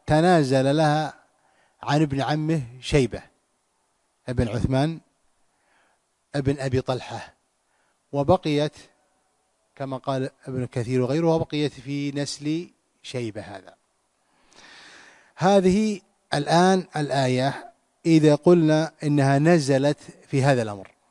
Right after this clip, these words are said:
فما المقصود بالأمانات هنا؟ "إن الله يأمركم أن تؤدوا الأمانات إلى أهلها". المقصود بالأمانات ما هي؟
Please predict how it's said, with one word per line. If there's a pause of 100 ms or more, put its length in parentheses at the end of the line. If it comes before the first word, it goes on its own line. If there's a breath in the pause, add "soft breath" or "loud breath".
(840)
فما
المقصود
بالأمانات
هنا؟
"إن
الله
يأمركم (140)
أن
تؤدوا
الأمانات
إلى
أهلها". (1900)
المقصود
بالأمانات
ما
هي؟